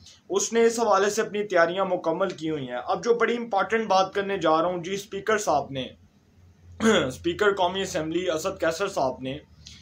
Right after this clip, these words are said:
असेंबली का इजलास बुलाकर बहुत बड़ी जहमत की। उन्होंने पच्चीस, अ, मार्च को जी असेंबली का इजलास बुला लिया जुम्मे के दिन और उन्होंने कहा कि जी,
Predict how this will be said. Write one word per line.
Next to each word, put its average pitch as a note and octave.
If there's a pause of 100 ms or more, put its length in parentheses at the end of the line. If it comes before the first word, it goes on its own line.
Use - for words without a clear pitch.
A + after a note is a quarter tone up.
(360)
असेंबली A3
का A#3+
इजलास F3+
बुलाकर E3+
बहुत D#3
बड़ी E3
जहमत D3+
की। E3+
उन्होंने D#3+ (100)
पच्चीस, F3 (520)
अ, B2+
मार्च E3
को F3+
जी F3
असेंबली E3
का F3
इजलास C#3+
बुला C#3+
लिया C#3+
जुम्मे D3
के D3+
दिन C3+
और D3
उन्होंने E3+
कहा F#3+
कि F#3+
जी, G3+